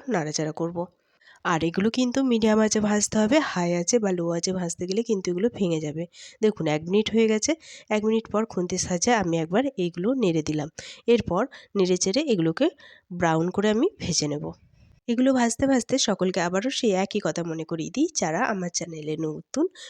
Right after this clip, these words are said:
প্লিজ, প্লিজ, প্লিজ আমার চ্যানেলটি একটু সাবস্ক্রাইব করে আমার পাশে থেকে যাবেন। আর যারা already করে দিয়েছেন তাদের অসংখ্য অসংখ্য ধন্যবাদ। দেখুন কথায় কথায় আমার এগুলো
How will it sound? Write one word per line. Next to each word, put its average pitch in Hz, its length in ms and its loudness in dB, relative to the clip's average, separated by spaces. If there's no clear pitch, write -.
প্লিজ, 254 280 -2
প্লিজ, 160 200 -4
প্লিজ 294 180 0
আমার 170 180 -4
চ্যানেলটি 165 320 -6
একটু 262 120 -2
সাবস্ক্রাইব 262 380 0
করে 269 140 4
আমার 262 180 2
পাশে 254 260 0
থেকে 254 220 0
যাবেন। 269 220 0
আর 170 80 2
যারা 147 160 2
already 196 360 2
করে 277 200 6
দিয়েছেন 285 320 4
তাদের 165 280 0
অসংখ্য 226 380 -2
অসংখ্য 180 300 -2
ধন্যবাদ। 156 440 -4
দেখুন 233 220 4
কথায় 180 280 -2
কথায় 285 240 0
আমার 175 200 0
এগুলো 190 180 -2